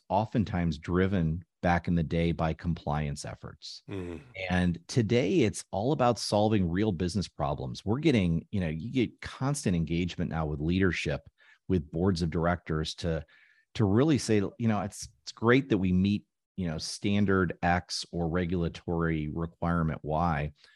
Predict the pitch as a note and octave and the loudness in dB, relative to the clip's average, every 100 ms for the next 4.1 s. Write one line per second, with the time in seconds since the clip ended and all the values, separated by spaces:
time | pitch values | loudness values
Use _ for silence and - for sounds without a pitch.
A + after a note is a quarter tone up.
0 | _ _ _ _ G#2 F#2+ C3+ E3+ F#2 E2 | _ _ _ _ 2 2 2 2 2 2
1 | G2+ A2 C#2 D2+ - G1+ - _ _ _ | 2 0 -2 -6 -6 -8 -14 _ _ _
2 | _ _ F#2+ F#2+ F#2 F2+ E2 _ - A#2 | _ _ 0 2 2 2 -2 _ 0 4
3 | B2 E3 D3+ A2 - E2+ F2 E2+ G#2 A2+ | 6 6 4 2 -4 -12 -8 0 4 6
4 | A2+ | 4